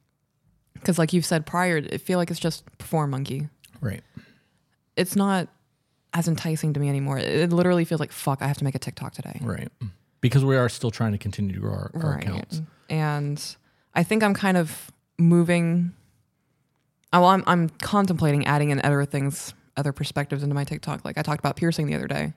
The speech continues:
Speaker 2: Right.
Speaker 1: And people are like, "Oh shit, I didn't know you were a piercer. Can I ask you some questions?"
Speaker 2: Yeah.
Speaker 1: I enjoy answering those kinds of questions. You know, I, I'm not the most knowledgeable on the topic, but I, I like to think that I'm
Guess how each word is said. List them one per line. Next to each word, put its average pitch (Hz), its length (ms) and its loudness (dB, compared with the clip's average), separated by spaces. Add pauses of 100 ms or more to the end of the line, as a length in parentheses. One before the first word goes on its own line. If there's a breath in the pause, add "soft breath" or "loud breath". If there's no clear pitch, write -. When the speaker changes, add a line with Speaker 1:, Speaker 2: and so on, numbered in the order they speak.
(140)
Speaker 2:
Right. 98 240 -4 (140)
Speaker 1:
And 147 100 0
people 156 180 0
are 151 40 0
like, 147 120 -2
"Oh 190 140 2
shit, 180 340 0
I 156 40 -6
didn't 185 120 -4
know 180 80 -2
you 156 100 0
were 151 60 4
a 143 40 0
piercer. 151 320 0
Can 175 100 0
I 170 60 2
ask 165 180 0
you 170 80 0
some 156 120 0
questions?" 233 540 -4
Speaker 2:
Yeah. 98 140 -4 (400 soft breath)
Speaker 1:
I 226 80 2
enjoy 226 320 2
answering 147 340 -4
those - 140 -8
kinds - 200 -10
of - 60 -14
questions. - 440 -10
You 143 60 -6
know, 160 160 -2
I, 156 220 -2
I'm 165 100 0
not 151 300 -2 (420)
the 160 180 2
most 127 360 0
knowledgeable 131 480 0
on - 120 -2
the 135 60 -2
topic, 147 460 -4
but 143 160 -2
I, - 140 0
I 156 160 -2
like 170 160 0
to 170 80 0
think 151 160 -2
that 143 80 0
I'm 139 160 -2